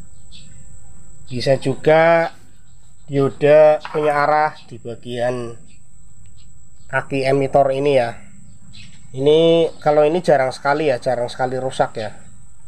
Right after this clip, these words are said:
Kalau dioda ini jarang sekali rusak. Kemungkinan yang sering rusak itu kapasitor ini ya, kapasitor yang menyebabkan tegangannya drop,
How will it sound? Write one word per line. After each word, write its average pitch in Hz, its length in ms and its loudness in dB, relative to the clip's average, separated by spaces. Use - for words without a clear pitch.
Kalau 120 160 -6
dioda 120 320 -2
ini 120 240 0
jarang 117 320 2
sekali 120 240 -4
rusak. 117 400 -4
Kemungkinan 147 560 4
yang 135 180 4
sering 135 300 -2
rusak 139 340 0
itu 170 540 4
kapasitor 143 640 2
ini 143 340 2
ya, 127 260 -8
kapasitor 139 960 2
yang 127 240 -6
menyebabkan 131 680 2
tegangannya 123 640 0
drop, 147 280 4